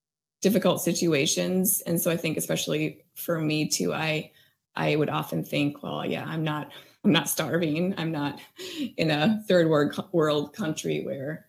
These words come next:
you know, I don't have medical care or such things like that." And so, yeah, I think there is, um,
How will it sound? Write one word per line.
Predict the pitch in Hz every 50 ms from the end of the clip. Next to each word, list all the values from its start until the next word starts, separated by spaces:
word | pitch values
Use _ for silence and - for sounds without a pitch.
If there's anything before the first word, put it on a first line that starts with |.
| _ -
you | 147
know, | 98 110 147 -
I | 151
don't | 139 156
have | 180 170 -
medical | 185 160 151 160 - -
care | - 180 160 156 151 151 156 - - - - - _ _ _ _ - -
or | 165 175
such | - - 143 - - -
things | - 143 143 -
like | - - -
that." | 151 147 151 151 147 - -
And | 160 151 147 151 151 156 - -
so, | - - 214
yeah, | 226 247 262 233
I | 175 196
think | - - 240 214 214 - - _ - _ _ _ _ _ _ _ -
there | 190 185 185 185 - -
is, | 180 180 180 175 175 175 175 175 170 - - - _ _ _ _ -
um, | 170 160 147 139 139 139 147 147 147 -